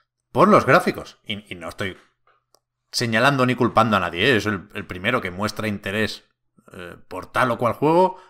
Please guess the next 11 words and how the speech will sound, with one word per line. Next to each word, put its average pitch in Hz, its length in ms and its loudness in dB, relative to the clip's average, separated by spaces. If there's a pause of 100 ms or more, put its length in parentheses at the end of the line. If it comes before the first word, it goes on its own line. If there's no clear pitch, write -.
para 101 140 0
empezar, 110 500 2
porque 87 320 -12 (640)
he 92 120 -10
recibido 101 340 -2
el 101 80 0
primer 101 220 -2
feedback 98 420 -4
con 101 220 -2
el 90 100 -8
tráiler, 123 400 -2